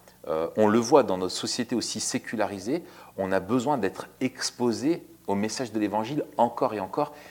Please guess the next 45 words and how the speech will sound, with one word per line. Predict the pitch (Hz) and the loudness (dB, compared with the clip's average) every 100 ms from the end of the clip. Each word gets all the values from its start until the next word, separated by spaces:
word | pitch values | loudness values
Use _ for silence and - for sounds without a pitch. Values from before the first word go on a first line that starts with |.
| - | -8
et | 98 | -4
de | 95 | -2
comprendre | 104 - - 156 - - 190 120 76 - - - - _ | -2 -2 0 0 0 2 4 2 -2 -6 -20 -20 -20 _
ce | - 117 | -8 -4
que | 110 | -2
ça, | 110 110 98 - | 0 2 2 -2
ce | - - - | -10 -8 -6
que | 110 | -4
ça | - 98 - | 0 -2 0
implique | 127 - 185 | -2 -2 -10
pour | - 101 | -8 -8
nous. | 92 80 - - - - - | -8 -10 -16 -20 -20 -20 -10
Euh, | 82 80 | -8 -8
ça | - 127 | -6 -4
veut | |
dire | 131 - | -4 -2
quoi | - 170 | 0 0
croire ? | - - 80 - - - - - - - - | -2 -6 -6 -6 -16 -20 -20 -20 -20 -20 -10
C'est | - | -10
qui | - - 180 | -8 -6 -4
Jésus ? | 120 90 80 85 - - - - - | -4 -4 -10 -14 -20 -20 -20 -20 -6
Et | |
il | 101 | -4
faut | - | -2
passer | 117 156 147 147 | 0 0 0 -2
du | 120 | -4
temps | 117 190 | 0 0
pour | - 190 - | 0 -8 -4
expliquer, | 143 - - - 147 - 175 | -2 -2 -8 -8 -8 -2 -2
présenter | - - 135 139 147 165 | -2 -2 0 0 2 2
la | 110 | 2
personne | - 113 - 120 | -2 -4 -2 -2
de | 107 | -2
Jésus, | 98 107 127 190 - - - | -2 -4 -6 -10 -12 -20 -12
présenter | - 131 135 - | 0 2 4 4
pourquoi | 143 - 147 - | 2 0 -4 -4
il | 139 104 | -2 -2
est | |
digne | 92 90 160 139 98 | -4 -4 -2 -2 -2
de | 87 | -4
confiance, | 104 113 104 185 185 - - - - | -4 -4 -4 -4 -4 -8 -18 -20 -8
pour | 104 | -6
que | - | -4
les | 110 | -2
personnes, | 110 - 175 196 | 0 2 2 2